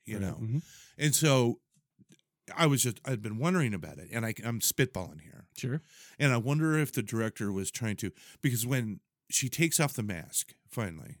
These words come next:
Speaker 2: Mm-hmm.
Speaker 1: right?
Speaker 2: Mm-hmm.
Speaker 1: Well, both on the samurai, and then when the daughter-in-law takes off her mask, 'cause the mask gets stuck,
Speaker 2: Right.
Speaker 1: right? And she's like,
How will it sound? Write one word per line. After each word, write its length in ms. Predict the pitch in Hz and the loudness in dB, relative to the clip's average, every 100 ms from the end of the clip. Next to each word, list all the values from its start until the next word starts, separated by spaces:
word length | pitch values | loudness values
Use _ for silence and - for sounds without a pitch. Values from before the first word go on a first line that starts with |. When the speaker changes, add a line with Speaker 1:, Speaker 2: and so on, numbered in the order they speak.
| 123 | -8
Speaker 2:
Mm-hmm. 120 | 117 | -6
Speaker 1:
right? 240 | 80 - _ - | -6 -12 _ -8
Speaker 2:
Mm-hmm. 140 | 120 131 160 | -4 -4 -2
Speaker 1:
Well, 220 | 139 117 | 2 2
both 280 | 101 151 147 | 2 0 0
on 80 | 139 | 0
the 80 | 117 | 0
samurai, 420 | - 117 107 101 95 | 2 0 -2 -4 -4
and 140 | 120 | -2
then 100 | 117 | 0
when 180 | 113 110 | 0 -2
the 80 | 98 | -2
daughter-in-law 720 | 120 120 117 98 95 87 82 _ - - - | -2 -2 -2 -4 -6 -8 -12 _ -20 -14 -6
takes 200 | 147 - | -4 -4
off 180 | 110 - | -6 0
her 120 | 170 | 2
mask, 280 | 120 92 147 131 | 0 -2 -2 0
'cause 160 | 143 | 2
the 80 | 120 | 2
mask 280 | 127 127 - | 4 2 2
gets 180 | 98 - | 0 2
stuck, 420 | - 95 - - - | 2 0 -6 -16 -6
Speaker 2:
Right. 220 | 117 101 - | -2 -2 0
Speaker 1:
right? 260 | 104 80 _ - - - | -2 -2 _ -20 -14 -2
And 100 | 135 | 0
she's 200 | - 123 | 2 0
like, 280 | 107 95 | -2 -4